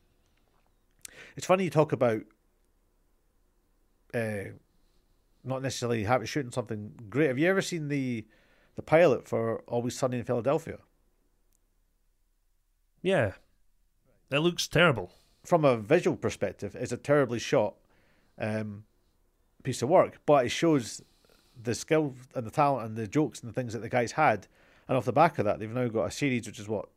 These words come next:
Speaker 1: ten, eleven seasons? More, if not more.
Speaker 2: Probably
Speaker 1: Um,
Speaker 2: more.
Speaker 1: but the,
Speaker 2: Probably
Speaker 1: but the
Speaker 2: more.
Speaker 1: pilot episode, if you watch that, looked like something that I probably would have shot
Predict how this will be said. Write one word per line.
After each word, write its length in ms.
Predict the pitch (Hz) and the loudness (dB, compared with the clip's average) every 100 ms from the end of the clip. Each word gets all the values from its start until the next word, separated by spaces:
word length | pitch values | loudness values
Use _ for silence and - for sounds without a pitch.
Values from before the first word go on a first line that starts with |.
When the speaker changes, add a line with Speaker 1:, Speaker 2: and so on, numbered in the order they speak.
| _ | _
Speaker 1:
ten, 280 | - 139 165 | -2 -2 0
eleven 500 | 143 151 175 180 165 - | 0 0 -2 -10 -16 -18
seasons? 500 | - 151 180 214 - - | -8 -8 -8 -12 -14 -10
More, 240 | 123 147 | -6 -4
if 140 | 151 | -4
not 180 | 143 95 | -6 -8
more. 280 | 117 170 202 - _ _ _ _ _ _ _ | -6 -6 -6 -12 _ _ _ _ _ _ _
Speaker 2:
Probably 440 | - 120 165 135 | 4 6 6 6
Speaker 1:
Um, 60 | 117 | 4
Speaker 2:
more. 460 | 120 160 120 135 - - - | 4 4 4 2 -4 -16 -4
Speaker 1:
but 40 | |
the, 40 | |
Speaker 2:
Probably 340 | - 175 135 113 | 2 2 2 2
Speaker 1:
but 140 | 107 | 2
the 60 | 135 | 2
Speaker 2:
more. 80 | 113 | 6
Speaker 1:
pilot 260 | 175 190 | 8 8
episode, 280 | 156 120 135 | 6 4 0
if 100 | 113 | 2
you 100 | 110 | 2
watch 320 | 135 170 - | 4 2 0
that, 260 | - 98 - _ _ _ _ - | -2 -2 -4 _ _ _ _ 4
looked 160 | 180 | 6
like 160 | 160 127 | 6 2
something 500 | 160 165 131 107 98 | -2 0 -2 -2 -2
that 140 | 107 | 0
I 80 | 147 | 0
probably 260 | - 143 117 | 4 2 2
would 100 | 113 | -2
have 100 | 104 | -2
shot 340 | 139 120 - | 4 4 2